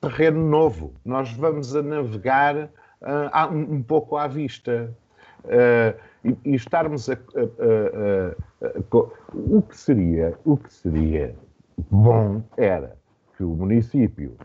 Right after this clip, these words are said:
fizesse campanhas de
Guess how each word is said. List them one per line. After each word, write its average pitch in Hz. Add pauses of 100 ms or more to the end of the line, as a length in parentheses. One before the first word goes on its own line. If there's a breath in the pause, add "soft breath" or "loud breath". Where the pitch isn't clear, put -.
(160)
fizesse 82
campanhas 117 (280)
de 95